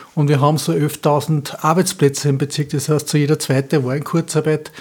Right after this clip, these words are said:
Und wenn wir das natürlich nicht gehabt hätten, wäre die Arbeitslosigkeit viel höher. Und, äh, die Betriebe wissen genau, dass sie die Arbeitskräfte wieder brauchen werden und deswegen diese Kurzarbeit nutzen, um die Mitarbeiter auch zu binden.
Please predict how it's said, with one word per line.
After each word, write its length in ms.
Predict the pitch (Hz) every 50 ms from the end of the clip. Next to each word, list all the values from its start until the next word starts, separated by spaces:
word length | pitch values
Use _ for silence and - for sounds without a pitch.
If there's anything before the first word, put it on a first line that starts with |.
| - - - - - - - _ -
Und 280 | 165 139 139 143 135
wenn 140 | 139 139 131
wir 80 | 139 139
das 160 | 143 139 135
natürlich 340 | 156 147 - 156 147 143 -
nicht 220 | 147 143 - -
gehabt 320 | 147 131 135 135 - -
hätten, 160 | 139 127 131 120
wäre 100 | 127 127
die 80 | 123
Arbeitslosigkeit 800 | 117 113 135 - - 139 135 135 135 - 135 131 131 - - - -
viel 320 | - - - 156 151 139 117
höher. 320 | 131 127 143 156 165 170
Und, 320 | 175 147 151 147 147 - - - - - - - - - - - - - -
äh, 300 | - 147 139 139 139 143 139 143 - - -
die 40 | 160
Betriebe 400 | 139 165 - 160 165 160 170 147
wissen 320 | 147 165 160 - 196 180
genau, 300 | 160 156 139 131 127 143
dass 220 | 139 151 139 143 -
sie 120 | 156 139
die 320 | 139 151 143 139 135 131 - - - _ _ _ -
Arbeitskräfte 720 | - 147 139 143 135 - - - 151 147 147 - - 147
wieder 160 | 135 147 147 156
brauchen 480 | 156 123 123 127 143 - - 190 170
werden 240 | 156 151 151 160 175
und 220 | - 156 135 -
deswegen 560 | - 139 139 - - - 151 147 139 156 160 131
diese 180 | 147 135 156
Kurzarbeit 520 | 139 - - 151 - - 135 147 143 147 143
nutzen, 340 | 135 151 - - - 147
um 80 | 139 139
die 140 | 131 135 123 - - _ _ - _ -
Mitarbeiter 520 | 160 143 139 139 156 143 143 139 143 -
auch 180 | 131 135 - -
zu 160 | - 165 -
binden. 460 | - 147 156 190 214 196 175 170 -